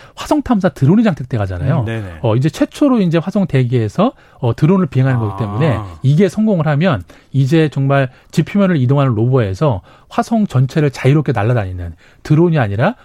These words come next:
Speaker 1: 무인 정찰기 같은 것까지 등장을 할 수가 있는 거죠.
Speaker 2: 앞으로 그런 드론 한 백 대씩 뽑아가지고
Speaker 1: 그렇죠.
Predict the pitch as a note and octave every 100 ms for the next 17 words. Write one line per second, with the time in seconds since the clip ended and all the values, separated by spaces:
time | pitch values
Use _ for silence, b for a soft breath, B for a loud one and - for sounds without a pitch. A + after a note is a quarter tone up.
0 | b A#2 E3 F#3 - A#2 E3 F3+ D#3 C3
1 | G#2 - G#2+ F2+ F2 b b - C3 B2
2 | D3 - G#2 F2+ E2+ - - _ _ -
3 | F#2+ - C#3 - C#3 B2+ B2 C3 C3+ C3+
4 | - - D3 - - C3+ A#2 G#2+ F#2+ F#2
5 | G#2 C#3 B2+ F#2 D3+ - A2